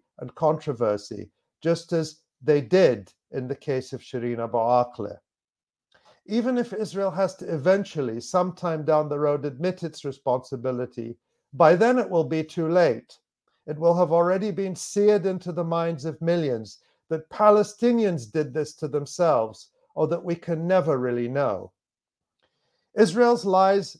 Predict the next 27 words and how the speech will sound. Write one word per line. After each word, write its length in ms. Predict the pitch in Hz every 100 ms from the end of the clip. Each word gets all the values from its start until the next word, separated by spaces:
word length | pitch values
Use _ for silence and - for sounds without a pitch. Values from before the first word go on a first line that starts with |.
| _
serve 520 | - - 180 180 175 _ _ _ -
another 420 | 175 190 208 202
purpose 520 | 202 156 139 147 139
too. 480 | - 185 143 107 101 _ _ _ _ _ _ _
By 200 | 175 185
involving 580 | 165 131 220 233 254 220
us 180 | 208
all 300 | 190 196 196
in 100 | 185
an 140 | 180 180
argument 680 | 196 190 143 170 160 156
about 420 | 156 160 156 156 _ _ _
who 200 | - 214
did 340 | 160 180 147 -
this 460 | 151 120 240 262 -
particular 680 | - 156 156 131 135 123 117
massacre, 680 | 123 120 - 113 117 95 - _ _ 156
as 100 | 151
horrible 720 | - 208 202 190 160 147 -
as 160 | 147 135
it 200 | 131 117
is, 380 | 104 104 - _ _ _ -
Israel 400 | 202 143 202 208
is 140 | 202 170
managing 540 | 196 196 196 180 180
to 140 | 180
distract 640 | 151 165 - 185 190 -